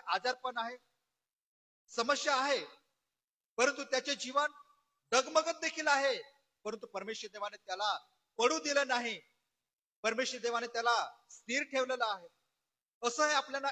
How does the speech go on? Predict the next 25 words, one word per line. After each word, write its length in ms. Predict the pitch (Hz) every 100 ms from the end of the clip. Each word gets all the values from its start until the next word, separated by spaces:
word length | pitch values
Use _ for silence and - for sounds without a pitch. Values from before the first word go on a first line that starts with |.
| -
इयोबाचे 380 | 208 269 269 247
जीवन 320 | 175 220 240
आम्हाला 220 | 214 208
आढळतं. 440 | 208 170 185 - _ _ _ _ _ _ _ _ _ -
आणि 180 | 214 262
म्हणून 320 | 226 262 311
धार्मिक 400 | 220 196 226 320
व्यक्तीचे 340 | 302 - 269 277
जीवन 280 | 190 220 214
जे 140 | 202
आहे 300 | 170 170 269 - _ _ -
ते 60 |
परमेश्वराच्या 680 | 269 226 214 262 262 247 240
हातामध्ये 540 | 220 214 226 233 269 294 _ -
स्थिर 360 | - - 294 311
असतं, 340 | 294 - 254 - _ _ _ _ _ _ 214
परमेश्वराच्या 540 | 220 269 269 262 269
हातामध्ये 520 | 247 262 247 254 294 - _ -
सुरक्षित 520 | - 254 294 294 285
असतं. 280 | 269 - 240
परमेश्वर 540 | 233 196 254 277 285
देव 200 | 294 302 302 _ -
हा 80 | 302
संरक्षण 540 | - 233 262 - 294
पुरवतो. 600 | 247 254 240 226 185 -